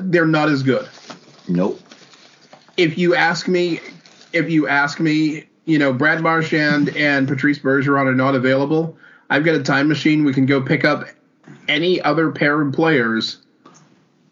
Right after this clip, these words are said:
Speaker 1: um, and pop them into your team for, uh, for a three-week period.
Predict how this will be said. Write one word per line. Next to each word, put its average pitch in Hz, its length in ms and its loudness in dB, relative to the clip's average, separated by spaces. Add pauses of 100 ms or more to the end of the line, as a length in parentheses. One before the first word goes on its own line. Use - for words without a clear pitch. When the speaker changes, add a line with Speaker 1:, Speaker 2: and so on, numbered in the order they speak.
Speaker 1:
um, 131 680 0
and 135 280 2
pop 147 260 0
them 143 140 0
into 139 640 2
your 131 220 2
team 151 340 0
for, 160 480 0
uh, 135 180 0
for 147 220 2
a 131 40 0
three-week 147 460 0
period. 180 580 2